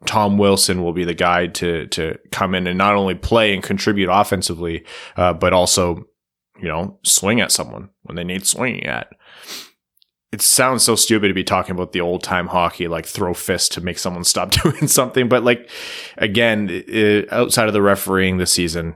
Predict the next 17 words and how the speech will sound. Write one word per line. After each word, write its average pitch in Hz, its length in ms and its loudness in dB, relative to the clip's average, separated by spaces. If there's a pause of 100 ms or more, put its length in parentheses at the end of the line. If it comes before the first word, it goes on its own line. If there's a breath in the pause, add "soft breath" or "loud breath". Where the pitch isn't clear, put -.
(120)
the, 90 340 -2
the 85 140 -6
Department 92 400 -2
of 92 100 -8
Player 90 200 0
Safety, 82 400 -6
I 90 60 0
just 98 260 -2
cannot 95 500 -4
get 92 100 -4
on 90 140 -4
track 85 360 -4
with 82 140 -14
the 87 80 -8
way 82 240 -6
that 80 200 -10
they, 80 400 -10